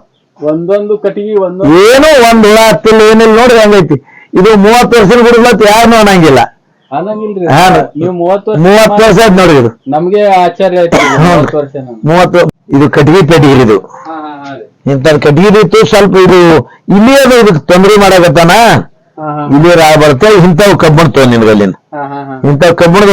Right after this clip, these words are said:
Speaker 2: ಒಂದ್ ಹತ್ತು ಪೆಟ್ಟಿಗೆ ಇತ್ತು ನಿನ್ಗೆ.
Speaker 1: ಹಾ, ಹಾ ರೀ.
Speaker 2: ಎಲ್ಲಾರ್ಗಿ ತಮ್ ತಮ್ಗೆ ಒಂದೊಂದ್ ಸೆಪರೇಟ್ ಕೊಟ್ಟಿವಿ, ನಿಮ್ಮ ಕಾಗದ ಪತ್ರಗಳು ನಿಮ್ಮ ಹಿಡಿದು ಅಂತೇಳಿ.
Speaker 1: ಹಾ, ಹಾ, ಹಾ.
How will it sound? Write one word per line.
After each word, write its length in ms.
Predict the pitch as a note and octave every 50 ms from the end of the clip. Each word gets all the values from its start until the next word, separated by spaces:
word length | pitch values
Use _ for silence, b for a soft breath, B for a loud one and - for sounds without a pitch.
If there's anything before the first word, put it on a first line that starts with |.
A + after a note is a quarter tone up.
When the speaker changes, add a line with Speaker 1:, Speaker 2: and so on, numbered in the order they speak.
| F#3+
Speaker 2:
ಒಂದ್ 120 | F3+ E3+ D3
ಹತ್ತು 220 | C#3+ D#3+ - C3+
ಪೆಟ್ಟಿಗೆ 320 | - E3+ E3+ E3+ F#3 F3+
ಇತ್ತು 220 | E3 C#3+ E3 E3 D3
ನಿನ್ಗೆ. 200 | C#3 B2+ A2+ G2+ - - _ _ _ _ D#3+
Speaker 1:
ಹಾ, 160 | D#3+ D#3+ D#3
ಹಾ 180 | D#3+ D#3 D#3
ರೀ. 80 | C3 G#2+
Speaker 2:
ಎಲ್ಲಾರ್ಗಿ 560 | G2 C3+ C#3+ D#3+ F3 F#3+ F#3+ F#3 F#3 F#3+ B2
ತಮ್ 220 | F3 E3+ E3 D3+ F3
ತಮ್ಗೆ 220 | E3+ E3+ E3 E3
ಒಂದೊಂದ್ 220 | E3 E3 D#3+ D3
ಸೆಪರೇಟ್ 320 | - E3+ C#3+ C#3+ E3 E3+ D#3
ಕೊಟ್ಟಿವಿ, 360 | D3 D#3+ D3+ B2+ D#3 D3+ C#3+
ನಿಮ್ಮ 440 | C3+ C3+ C3 C3 B2+ B2 A#2+ A#2 G#2+
ಕಾಗದ 380 | - - C#3+ C#3+ D#3 D#3 C3+
ಪತ್ರಗಳು 340 | D3 D3+ C3 C#3+ D3 D3 C#3+
ನಿಮ್ಮ 200 | C#3 C3+ C3+ C3
ಹಿಡಿದು 580 | C3 B2+ B2 A#2+ A#2+ A#2+ A#2+ B2+ C3 C3 C3 C3
ಅಂತೇಳಿ. 300 | A#2+ - C#3 C3+ C3+ D3+
Speaker 1:
ಹಾ, 80 | F3
ಹಾ, 320 | F3+ - - - - - B2
ಹಾ. 360 | - - A2+ - _ _ _